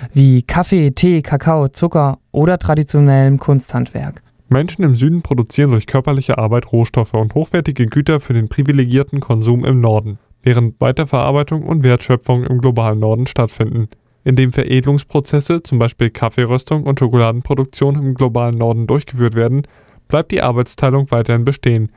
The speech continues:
Speaker 2: Sie soll lediglich als System im System fairer gestaltet werden.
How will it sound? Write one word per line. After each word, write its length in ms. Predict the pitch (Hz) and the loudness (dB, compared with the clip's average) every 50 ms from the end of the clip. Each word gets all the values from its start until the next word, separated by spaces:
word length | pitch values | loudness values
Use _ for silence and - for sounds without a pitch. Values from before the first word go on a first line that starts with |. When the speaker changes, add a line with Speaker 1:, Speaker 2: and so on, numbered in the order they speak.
| _ _ _ _ _ _ | _ _ _ _ _ _
Speaker 2:
Sie 100 | - 147 | -2 0
soll 240 | 139 139 165 156 143 | 0 2 2 2 2
lediglich 540 | 135 139 131 147 139 - 147 151 - - - | 2 0 0 -2 -2 -2 -4 -4 -2 -2 -2
als 240 | 127 127 - - - | -2 -2 -2 0 -2
System 480 | 123 - - - - 135 143 143 - | -2 -2 -2 -2 0 0 0 0 0
im 140 | - 143 127 | 0 -2 0
System 520 | - 131 123 - - - 127 123 123 123 | 0 -2 -6 -4 0 0 2 2 2 0
fairer 320 | - - - 113 107 110 107 | -2 -2 -2 0 0 0 0
gestaltet 540 | 104 117 - - 131 120 107 120 117 - - | -2 -2 -2 -2 -2 -2 -2 -4 -6 -4 -4
werden. 320 | 104 - - - 143 | -4 -4 -4 -6 -8